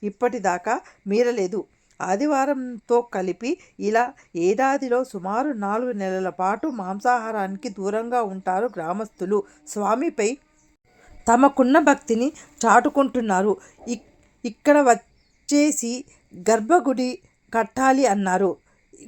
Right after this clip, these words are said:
గుడి కట్టాలి అంటే రోకలిపోటు, కోడి కూత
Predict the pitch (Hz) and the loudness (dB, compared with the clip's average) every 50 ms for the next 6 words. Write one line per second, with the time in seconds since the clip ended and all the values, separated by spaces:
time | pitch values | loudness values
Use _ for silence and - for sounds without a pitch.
0 | 220 190 240 285 339 349 - 302 269 - - 254 254 247 254 262 226 196 196 185 | -4 0 2 2 2 2 0 -2 -4 -2 0 2 2 2 4 2 2 2 2 2
1 | 233 269 349 - - _ _ - 196 220 240 269 - 302 285 302 - - 269 254 | 0 0 0 -2 -12 _ _ 2 6 6 6 6 4 2 0 0 0 0 2 2
2 | 247 311 320 339 - - _ _ _ _ _ _ _ _ _ - 226 226 247 294 | 2 0 -4 -8 -8 -12 _ _ _ _ _ _ _ _ _ 2 6 6 6 6
3 | 311 294 - 262 262 247 233 - 269 269 | 4 0 -2 -2 -2 -2 0 0 -2 -2